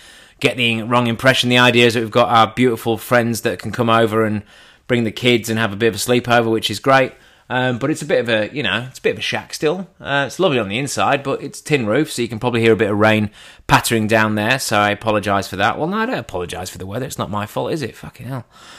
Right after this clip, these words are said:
But anyway, welcome to everybody. Welcome, and I hope this week is gonna be entertaining for you. You might not know, but today is Thursday, and that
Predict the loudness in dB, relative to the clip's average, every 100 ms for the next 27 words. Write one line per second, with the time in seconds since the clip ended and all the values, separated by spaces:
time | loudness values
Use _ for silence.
0 | -20 -20 -2 0 4 4 6 6 6 6
1 | 6 2 2 2 4 4 4 2 0 -6
2 | _ _ -2 2 2 2 0 0 -4 _
3 | 0 2 0 -2 -6 _ 0 2 2 0
4 | 2 4 4 0 -14 _ -4 -4 -6 -6
5 | -2 -2 -2 -6 -4 -4 -2 -2 -2 -6
6 | -8 -6 -4 -4 -4 -4 -2 -4 -8 -20
7 | -20 -16 0 4 6 6 4 4 6 6
8 | 4 2 0 4 4 4 2 2 2 2
9 | 0 -2 0 0 -2 -2 2 2